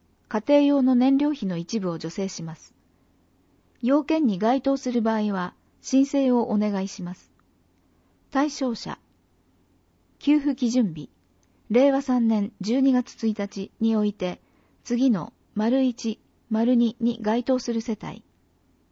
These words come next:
丸一、津南町の住民基本台帳に登録されている。丸二、令和三年度における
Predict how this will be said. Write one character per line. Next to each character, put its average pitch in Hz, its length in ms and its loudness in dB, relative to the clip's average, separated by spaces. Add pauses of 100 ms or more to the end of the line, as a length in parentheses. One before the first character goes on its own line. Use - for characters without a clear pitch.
(580)
丸 226 240 0
一、 254 400 -6 (840)
津 - 120 -4
南 302 200 2
町 226 220 -2
の 165 200 -8 (100)
住 233 240 -2
民 294 220 2
基 269 160 -6
本 269 220 0
台 285 180 2
帳 190 220 -4
に 165 180 -8 (100)
登 262 200 2
録 262 120 -2
さ 233 140 -6
れ 226 120 -2
て 196 120 -6
い 180 100 -4
る。 175 200 -10 (960)
丸 226 280 0
二、 220 200 0 (800)
令 277 220 6
和 302 120 2
三 285 240 0
年 294 160 4
度 214 120 2
に 175 120 -2
お 170 80 -6
け 185 160 -6
る 165 180 -6